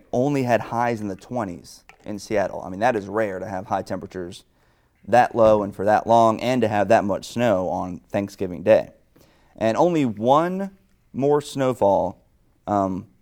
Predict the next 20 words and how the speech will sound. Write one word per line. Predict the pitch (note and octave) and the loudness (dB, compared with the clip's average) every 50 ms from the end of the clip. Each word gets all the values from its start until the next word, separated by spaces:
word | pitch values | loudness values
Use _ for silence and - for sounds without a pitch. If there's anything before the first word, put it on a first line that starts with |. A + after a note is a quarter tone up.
| _ _ - | _ _ -4
was | A2+ B2+ B2+ A2+ | -2 -2 -2 0
more | A2+ A#2+ C3 C#3 C3 | 0 2 4 4 4
than | A2+ A2 G2 | 2 0 -4
that | F#2+ F2+ F2 D#2+ - _ _ _ _ _ - | -4 -6 -8 -8 -12 _ _ _ _ _ -10
in | - A2 G#2 G2 | -6 -6 -6 -6
Seattle. | F#2+ - - G#2+ G2 F2+ E2 C#2 C2 - _ _ _ _ _ _ _ _ _ _ - - | -8 -6 -4 -2 -2 -2 -4 -6 -10 -14 _ _ _ _ _ _ _ _ _ _ -4 -2
Um, | G2 G#2 G2+ | 0 0 2
I | G#2+ A#2+ | 2 2
don't | C3 C3 | 4 4
know | B2 A#2 | 2 2
if | A2 - | 2 2
you | A#2+ A2 | -2 -2
remember | G2 G#2 A2+ G#2 F2+ | -2 -2 -2 -4 -4
that, | F2+ F2 E2+ - _ _ _ _ _ _ _ - | -4 -6 -6 -8 _ _ _ _ _ _ _ -6
um, | - G2+ G2+ G2 F#2+ | -2 0 0 0 -2
but | E2+ D2+ | -2 -4
this | F#2+ A#2 - | -4 -4 -4
was | A#2 G#2+ | -2 2
actually | A2 A2 G#2+ - - A2 G2+ G2 G2 | 2 2 2 0 -2 -2 -2 -2 -2
in | E2+ | -4